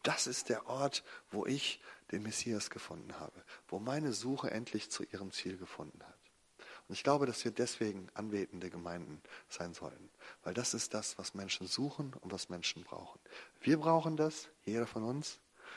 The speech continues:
aber auch die Menschen um uns herum. So einen Ort der Begegnung mit Gott. Und darum geht es. Und dazu laden wir ein, mit jedem Lied, was wir singen, mit jedem Gebet, was wir sprechen, mit jedem Psalm, den wir lesen.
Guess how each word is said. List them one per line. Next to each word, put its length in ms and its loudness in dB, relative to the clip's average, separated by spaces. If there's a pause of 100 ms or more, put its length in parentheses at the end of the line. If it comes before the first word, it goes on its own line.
(320)
aber 240 0
auch 140 -2
die 120 -4
Menschen 380 0
um 140 -8
uns 180 -8
herum. 240 -8 (240)
So 160 -10
einen 220 -4
Ort 400 0 (480)
der 80 -4
Begegnung 580 -6
mit 220 -8
Gott. 380 -10 (800)
Und 80 -4
darum 240 0
geht 220 0
es. 320 -8
Und 100 -10
dazu 220 -4
laden 240 0
wir 160 2
ein, 160 2
mit 140 -4
jedem 200 2
Lied, 380 2
was 180 -2
wir 80 2
singen, 340 -2
mit 140 -8
jedem 240 0
Gebet, 400 0
was 160 -6
wir 80 -2
sprechen, 460 -4 (380)
mit 100 -16
jedem 220 -2
Psalm, 420 -2
den 180 -6
wir 100 -2
lesen. 380 -6